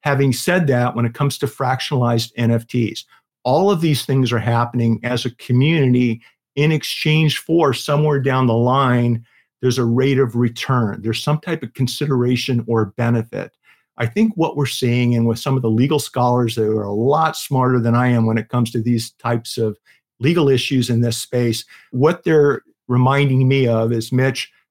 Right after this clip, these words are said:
the fractionalized N F Ts are, are probably the problem area more so than everything else. And so pay attention to fractionalized N F Ts and these issues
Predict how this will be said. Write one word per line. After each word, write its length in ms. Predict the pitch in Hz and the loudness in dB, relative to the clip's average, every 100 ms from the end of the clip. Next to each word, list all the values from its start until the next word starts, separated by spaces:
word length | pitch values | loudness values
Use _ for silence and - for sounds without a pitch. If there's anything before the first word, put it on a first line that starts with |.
| - | -12
the 60 | 110 | -10
fractionalized 720 | - 135 131 - 135 131 113 | -4 -4 -4 -2 -2 -2 -2
N 120 | 127 | -4
F 100 | 117 | -4
Ts 320 | - 123 120 117 | -4 -2 -2 -4
are, 300 | 113 110 - | -6 -6 -6
are 120 | 110 | -6
probably 720 | 113 - 131 127 131 135 135 | -8 -6 0 2 2 0 0
the 120 | 120 113 | -2 -2
problem 500 | - 117 120 127 131 | -2 0 2 2 2
area 500 | 131 135 143 151 151 _ _ _ | 2 2 2 0 -4 _ _ _
more 260 | 117 117 123 | -4 0 0
so 260 | - 127 123 | -2 -2 0
than 240 | 120 - | -2 -2
everything 460 | 123 131 120 123 117 | -4 -4 -4 -2 0
else. 340 | 123 131 - - | 0 -2 -4 -8
And 100 | 120 | -6
so 200 | 113 107 | -6 -6
pay 180 | 131 | -4
attention 480 | 127 123 123 117 123 | -4 -2 -4 -2 -4
to 100 | 113 | -4
fractionalized 640 | 113 120 117 - 120 117 113 | -6 -4 -4 -4 -2 -2 -2
N 100 | 120 | -2
F 140 | 113 | -4
Ts 340 | - 120 120 117 | -2 -2 -2 -4
and 180 | 117 113 | -2 0
these 220 | 113 110 - | 2 0 -2
issues 640 | 123 - 120 110 101 - | -4 -2 -2 -2 -2 -8